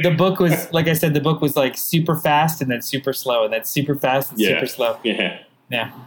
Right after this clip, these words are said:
Speaker 2: Good fun.
Speaker 1: I've placed the,
Speaker 2: Uh,
Speaker 1: uh, uh, the, the definition of twee at the bottom there.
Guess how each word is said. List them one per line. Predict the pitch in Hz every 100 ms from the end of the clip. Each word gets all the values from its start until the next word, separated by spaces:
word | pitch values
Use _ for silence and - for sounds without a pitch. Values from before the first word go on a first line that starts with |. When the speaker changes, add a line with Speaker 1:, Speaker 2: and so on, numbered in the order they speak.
| - _ _ _ _ - - - -
Speaker 2:
Good | -
fun. | - - - - - -
Speaker 1:
I've | 170 165
placed | 180 180 - 160
the, |
Speaker 2:
Uh, | 151
Speaker 1:
uh, | 143 135 156 170 135
uh, | 139 135
the, | 135 131 131
the | - 127
definition | 147 139 135 131 - 127
of | 117
twee | - 131
at | 127
the | 120
bottom | 117 113 123 135
there. | 139